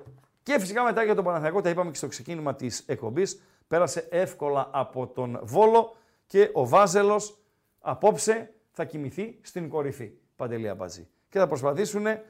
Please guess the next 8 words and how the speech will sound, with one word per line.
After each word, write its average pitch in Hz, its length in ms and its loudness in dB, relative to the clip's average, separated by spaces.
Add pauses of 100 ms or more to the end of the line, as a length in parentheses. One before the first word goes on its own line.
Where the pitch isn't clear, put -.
(260)
να 151 240 -2
τον, 143 400 -4
ε, 139 220 -6
καβαλικέψουνε 160 920 -4
αύριο 170 640 -6
οι 143 280 -16
υπόλοιπες 147 500 -4
ομάδες. 175 460 -4